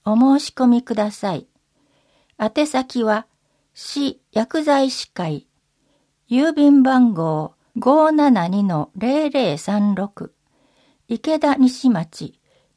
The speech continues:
二十八番二十二号。ファックス、八三九の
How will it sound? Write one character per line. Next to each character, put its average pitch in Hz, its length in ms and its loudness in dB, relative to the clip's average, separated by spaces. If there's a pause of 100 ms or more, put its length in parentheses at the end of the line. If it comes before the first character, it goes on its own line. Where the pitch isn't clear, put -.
二 294 140 4
十 269 300 -2
八 208 340 -6
番 170 420 -6
二 285 200 2
十 208 300 -2
二 208 180 -2
号。 151 340 -6 (840)
フ - 160 -4
ァ - 20 0
ッ 302 40 -2
ク 302 140 -18
ス、 - 320 -12 (520)
八 - 260 -8
三 302 400 0
九 233 320 -2
の 156 320 -4